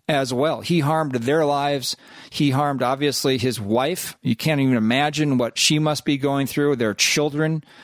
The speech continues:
Uh, his ministry, of course, is in complete shambles, uh, likely gonna be disbanded, probably in some ways. Or, uh, who knows what's gonna happen there? Uh, and Christians themselves, people who followed Ravi Zacharias, learned from him,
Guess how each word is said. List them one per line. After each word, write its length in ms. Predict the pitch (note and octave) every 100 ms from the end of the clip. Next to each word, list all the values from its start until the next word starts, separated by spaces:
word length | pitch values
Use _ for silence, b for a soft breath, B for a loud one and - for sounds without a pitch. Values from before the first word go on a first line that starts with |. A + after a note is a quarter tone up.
| B B -
Uh, 240 | C#3+ A#2
his 260 | A#2 C#3 A2+
ministry, 480 | A#2+ E3 E3 D#3 D3
of 100 | -
course, 380 | - C#3+ C#3+ C3
is 120 | A#2
in 100 | A2+
complete 520 | A2 A2 - C#3+ C3+
shambles, 800 | - - C#3+ D#3 D3+ D#3 - - B B B -
uh, 140 | A#2+
likely 400 | A#2 A#2+ C#3 C#3+
gonna 180 | B2+ B2+
be 160 | A#2+ A#2+
disbanded, 920 | A#2+ A2 - A2 A#2 C#3+ C#3+ C#3 B2+
probably 540 | - C#3+ C#3+ C3+ C3+ C3+
in 160 | A#2+
some 320 | A2 - C#3 C#3
ways. 420 | C3 C3+ D3 C3
Or, 60 |
uh, 200 | G#2 G#2+ G#2+
who 140 | C#3+
knows 280 | C#3 C#3+ C#3
what's 120 | C3+
gonna 200 | C#3+ B2+
happen 380 | B2 C3+ C3+ B2+
there? 340 | B2+ C3+ C3 B B B B -
Uh, 200 | C#3 C3
and 120 | D#3 D#3+
Christians 440 | G3+ G3+ G#3 F#3+
themselves, 480 | F#3+ - G3 F#3+ C3
people 300 | D#3 E3 D#3
who 140 | D#3+
followed 500 | D3+ C#3 F3+ G#3 D#3
Ravi 280 | C3 B2 B2
Zacharias, 640 | A#2 A2+ - A#2 A2 G#2
learned 400 | A2+ C3+ E3+ G#3
from 180 | - C3
him, 280 | A#2+ G#2+